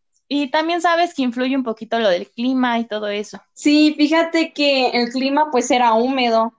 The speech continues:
Speaker 2: así como también, pues, era muy diferente al, al seco de Suez. Y había enfer-, las enfermedades, pues, eran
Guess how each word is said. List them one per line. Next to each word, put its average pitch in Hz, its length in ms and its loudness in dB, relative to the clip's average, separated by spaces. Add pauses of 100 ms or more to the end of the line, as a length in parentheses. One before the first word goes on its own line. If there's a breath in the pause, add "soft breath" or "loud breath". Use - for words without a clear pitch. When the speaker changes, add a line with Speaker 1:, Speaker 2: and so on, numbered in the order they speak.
Speaker 2:
así 208 260 -4
como 254 300 0
también, 220 840 -2 (300)
pues, 247 180 -2
era 320 160 2
muy 311 180 0
diferente 269 720 -2
al, 202 640 0
al 196 140 -6
seco 240 380 -6
de 196 160 -6
Suez. 233 420 -6 (560)
Y 220 720 0
había 233 560 0
enfer-, 226 360 -4
las 220 260 -2
enfermedades, 226 720 -2
pues, 269 160 -8
eran 233 480 -2